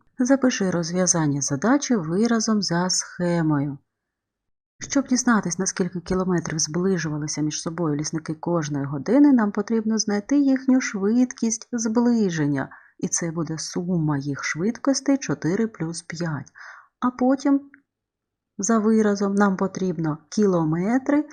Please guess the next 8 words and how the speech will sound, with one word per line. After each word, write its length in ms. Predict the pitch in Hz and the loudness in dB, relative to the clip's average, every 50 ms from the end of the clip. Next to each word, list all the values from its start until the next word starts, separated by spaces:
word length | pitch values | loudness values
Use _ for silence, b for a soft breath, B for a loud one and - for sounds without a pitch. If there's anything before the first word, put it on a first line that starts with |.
| - _ | -14 _
поділити 640 | - 233 226 208 214 208 190 185 170 160 165 165 151 | 0 0 2 4 2 2 2 2 -2 -2 -2 -2 -2
на 120 | 160 175 | -2 -4
швидкість 480 | 160 - 170 156 143 - - 147 139 143 | -4 -4 -4 -4 -4 -4 -6 -8 -6 -6
зближення, 840 | 143 143 147 147 151 151 165 180 233 233 247 262 269 269 262 - - - | -4 -2 -2 0 0 0 -2 0 0 2 4 4 4 2 -2 -6 -12 -4
і 140 | - 196 185 | -4 -2 0
ми 280 | 185 190 226 269 294 - - | 0 2 2 0 0 -2 -6
отримуємо 920 | 160 160 160 151 151 156 180 208 220 214 214 208 214 208 202 202 208 202 _ _ _ _ | -8 -8 -6 -4 -4 -2 -2 0 0 0 0 -2 -2 -2 -2 -4 -6 -8 _ _ _ _
час, 640 | - - - 160 143 143 147 147 151 - - - | -12 -6 -2 0 2 2 2 2 2 2 0 0